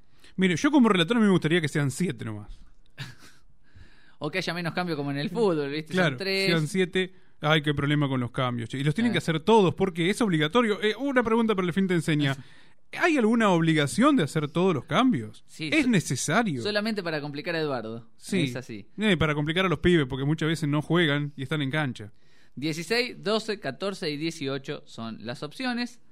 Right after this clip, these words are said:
Speaker 2: ¿Hasta cuántos oficiales pueden ir al banco de suplentes? ¿Cuántos oficiales pueden ir al banco de suplente? Acá yo tengo mis dudas. Creo, me-, después me voy a jugar más adelante. Opción A, dos.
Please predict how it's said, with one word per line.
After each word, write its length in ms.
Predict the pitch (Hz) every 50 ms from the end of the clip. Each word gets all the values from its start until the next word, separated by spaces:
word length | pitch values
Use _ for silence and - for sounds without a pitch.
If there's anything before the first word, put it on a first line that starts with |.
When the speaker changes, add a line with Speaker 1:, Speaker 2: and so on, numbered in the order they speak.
| - - - - - - - - -
Speaker 2:
¿Hasta 340 | - 165 180 - 202 196 196
cuántos 500 | - 254 285 285 220 254 220 - - - -
oficiales 640 | - 277 285 - 254 220 - 240 262 262 247 226 220
pueden 340 | 226 226 233 226 220 214 220
ir 120 | 226 214
al 100 | 196 190
banco 320 | 190 220 226 214 - 185 175
de 100 | 190 180
suplentes? 640 | - 165 - 196 185 156 131 117 107 113 107 - -
¿Cuántos 480 | - 180 196 196 190 165 - - - - -
oficiales 440 | 233 220 226 208 - 214 196 180
pueden 300 | 160 - 160 160 156 156
ir 60 | 151 151
al 80 | 147 147
banco 180 | 151 147 139
de 60 | 135
suplente? 420 | 131 147 151 185 208 208 196 214 - -
Acá 160 | 359 - 453 -
yo 80 | 381 -
tengo 200 | 208 220 196 175
mis 160 | 165 156 160
dudas. 320 | 190 175 156 160 170 - - - - - - - - -
Creo, 500 | - 233 233 233 220 220 214 220 - - - - - - - - - - - - -
me-, 140 | - 135 147
después 360 | 147 147 143 147 151 - 160
me 120 | 147 131 131
voy 140 | 131 131 123
a 60 | 117
jugar 240 | - 139 143 139 127
más 160 | 127 131 139
adelante. 500 | 139 156 180 185 180 160 180 185 190 - - - - - - - - - -
Opción 400 | - 170 - - 214 208 208 220
A, 220 | 247 294 320 294 -
dos. 520 | 139 135 165 220 269 320 - - - -